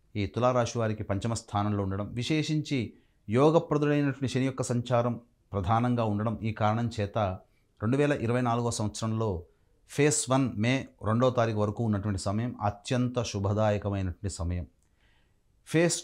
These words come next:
టూ ఏదైతే ఉంటుందో ఆ సమయము ఇక్కడ గమనించుకోవాల్సిన అంశం కొంత సాధారణమైనటువంటి స్థితిగా ఉంటుంది.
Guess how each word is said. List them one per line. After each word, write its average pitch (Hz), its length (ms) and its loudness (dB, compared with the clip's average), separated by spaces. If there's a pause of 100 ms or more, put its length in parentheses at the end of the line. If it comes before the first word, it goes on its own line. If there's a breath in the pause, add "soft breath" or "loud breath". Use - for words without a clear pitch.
టూ 165 280 4
ఏదైతే 123 420 4
ఉంటుందో 104 680 0 (320)
ఆ 127 160 8
సమయము 156 720 2 (240)
ఇక్కడ 131 240 -2
గమనించుకోవాల్సిన 113 840 -2
అంశం 101 460 -4 (340)
కొంత 160 500 4 (100)
సాధారణమైనటువంటి 123 1120 2
స్థితిగా 107 360 -2
ఉంటుంది. 98 440 -2